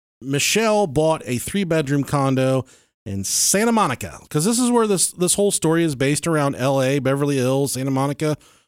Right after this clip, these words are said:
all right there. This is like, you know, all of this happens in that area. Jeffrey took one of the rooms, so it was a three-bedroom condo,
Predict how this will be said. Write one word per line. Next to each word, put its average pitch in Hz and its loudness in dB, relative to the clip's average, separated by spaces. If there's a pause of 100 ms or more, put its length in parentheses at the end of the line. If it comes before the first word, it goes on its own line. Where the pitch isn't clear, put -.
(180)
all 139 0
right 151 0
there. 156 2
This 143 -2
is 143 -2
like, 127 0 (340)
you 139 -2
know, 107 -4 (680)
all 156 0
of 156 -2
this 151 0
happens 131 0 (160)
in 135 0
that 117 2
area. 90 -6 (1120)
Jeffrey 220 0
took - 0
one 202 2
of 208 0
the 190 2
rooms, 151 2
so - 4
it 160 2
was 139 0
a 139 2
three-bedroom 190 0
condo, 113 0